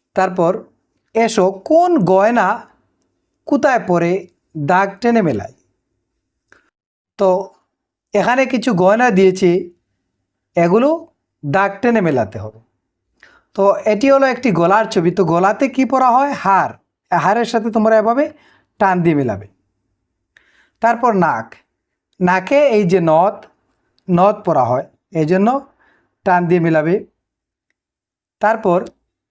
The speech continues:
এটি হাতে পরা হয়, বাজুবন্ধ। তো হাতের সাথে এভাবে তোমরা টান দিয়ে মেলাবে। আর টিকলিতে, এই যে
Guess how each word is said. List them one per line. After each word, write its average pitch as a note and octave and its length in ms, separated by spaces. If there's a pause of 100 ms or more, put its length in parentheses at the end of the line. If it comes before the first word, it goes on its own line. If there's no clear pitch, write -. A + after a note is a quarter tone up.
(800)
এটি D4+ 560 (720)
হাতে A#3+ 360
পরা D3+ 260
হয়, G#2 220 (2250)
বাজুবন্ধ। E3 760 (920)
তো E3 380
হাতের G3 340
সাথে G3 280
এভাবে F#3 420 (300)
তোমরা F#3 240
টান D#3+ 260
দিয়ে D#3 120
মেলাবে। C#3+ 420 (1600)
আর G3 240 (440)
টিকলিতে, A#3 560
এই A3+ 80
যে C4+ 340